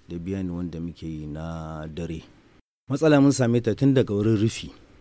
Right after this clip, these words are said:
saboda in ka diba shekarun ga da yake biyanu yana zauwa cikin damana. Ba mu samun kirga na kirki.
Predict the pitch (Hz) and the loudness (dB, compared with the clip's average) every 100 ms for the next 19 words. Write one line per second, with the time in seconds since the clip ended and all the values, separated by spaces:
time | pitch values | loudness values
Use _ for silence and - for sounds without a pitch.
0 | _ _ _ _ - - 104 87 104 113 | _ _ _ _ -20 -12 -8 -6 -6 -4
1 | 104 110 87 - 85 98 113 98 87 85 | -4 -4 -6 -6 -8 -6 -4 -4 -4 -6
2 | 90 82 82 90 85 85 82 76 78 76 | -6 -8 -6 -6 -6 -8 -8 -8 -8 -8
3 | 78 80 78 80 _ _ _ _ - 95 | -8 -10 -12 -14 _ _ _ _ -12 -6
4 | 92 82 80 80 - _ _ _ _ _ | -6 -6 -10 -12 -16 _ _ _ _ _
5 | _ 117 139 107 104 98 90 98 98 85 | _ 0 2 2 -2 -4 -4 -4 -4 -6
6 | 85 85 - 107 87 - | -8 -8 -8 -8 -10 -18